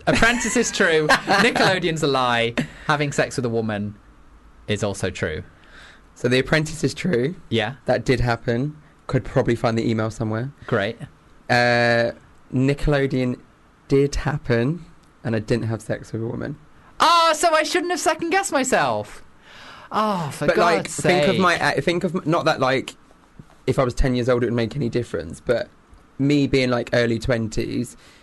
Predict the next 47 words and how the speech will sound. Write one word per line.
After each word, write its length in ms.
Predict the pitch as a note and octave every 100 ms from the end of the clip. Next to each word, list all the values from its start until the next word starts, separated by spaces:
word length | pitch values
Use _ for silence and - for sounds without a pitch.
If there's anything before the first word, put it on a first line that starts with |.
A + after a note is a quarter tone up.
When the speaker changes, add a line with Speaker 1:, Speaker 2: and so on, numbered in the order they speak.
| -
Speaker 2:
and 100 | A2+
me 140 | A#2 A#2
losing 240 | A#2 A2+
my 80 | A2
virginity 760 | A2+ A2+ A2+ G#2+ A#2 A2+ A2 - - -
in 100 | G#2+
my 100 | G#2+
late 380 | A2 A2 G2+ -
teens, 680 | - C3 G#2 - A#2 - - _ _ _ _ -
like 180 | A2+
Speaker 1:
It 40 | A#2
would 160 | C#3
have 60 | C3
been, 140 | B2
like, 200 | G#2 F#2
last 340 | G#2+ F#2 - -
year. 320 | D#2+ D#2 F2 - _ - _
Speaker 2:
It 60 | -
would 240 | B2+ A#2+
have 60 | -
been, 120 | A#2
like, 920 | A#2 A3+ G3+ - G#3+ G#3 G#3+ G3 -
Speaker 1:
<laughs> 0 | A2+ D3+
Speaker 2:
December 340 | - C#3+ A#2+
thirty-first 640 | - G#2+ G#2+ G2+ D#2 - -
Speaker 1:
Yeah. 220 | - G#2+ F#2
Speaker 2:
last 280 | G#2+ G#2
year. 380 | G#2+ G#2 D#3 D3 -
Speaker 1:
<laughs> 100 | -
Speaker 2:
Um, 540 | B2+ B2+ B2 B2 G#2+ - _ _ _ _ _ _
it, 260 | C#3+ C#3 -
it 140 | C#3+
would 140 | C3+ C#3
have, 160 | C3+ C3
it 120 | C3+
would 120 | C3+
have 100 | C3
made, 340 | B2+ B2 A#2+ - - - - - -
it 140 | C3
wouldn't 140 | B2+ C#3+
have 100 | C3
made 380 | B2 A#2+ - -
sense 360 | C3 A#2+ G#2+
if 140 | C#3+ A#2
I 40 |
let 200 | A2+ A#2
it, 120 | -